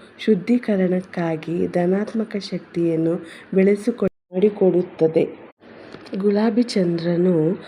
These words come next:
ಎರಡ್ ಸಾವಿರದ ಇಪ್ಪತ್ನಾಲ್ಕು ಏಪ್ರಿಲ್ ಇಪ್ಪತ್ಮೂರು ಸಂಜೆ ಏಳು ನಲವತ್ತೊಂಬತ್ತಕ್ಕೆ ಗೋಚರಿಸುತ್ತದೆ. ಆದುದರಿಂದ ಇದು ಅತ್ಯಂತ ಸುಂದರವಾದ ಚಂದ್ರನ ಇವೆಂಟನ್ನು ಸಾಕ್ಷಿಯಾಗಲು ನಿಮ್ಮ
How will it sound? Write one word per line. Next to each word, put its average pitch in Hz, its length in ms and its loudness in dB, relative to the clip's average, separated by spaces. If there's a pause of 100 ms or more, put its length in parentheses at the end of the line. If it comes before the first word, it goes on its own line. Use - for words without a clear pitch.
(240)
ಎರಡ್ 185 180 4
ಸಾವಿರದ 208 320 2
ಇಪ್ಪತ್ನಾಲ್ಕು 185 1040 0 (340)
ಏಪ್ರಿಲ್ 196 600 6 (400)
ಇಪ್ಪತ್ಮೂರು 190 920 2
ಸಂಜೆ 185 760 2
ಏಳು 202 300 4
ನಲವತ್ತೊಂಬತ್ತಕ್ಕೆ 170 1300 -2 (340)
ಗೋಚರಿಸುತ್ತದೆ. 190 1200 0 (380)
ಆದುದರಿಂದ 190 880 2
ಇದು 180 440 0
ಅತ್ಯಂತ 196 500 -2
ಸುಂದರವಾದ 190 840 -2 (500)
ಚಂದ್ರನ 196 520 4 (540)
ಇವೆಂಟನ್ನು 208 600 4
ಸಾಕ್ಷಿಯಾಗಲು 170 960 0
ನಿಮ್ಮ 170 340 2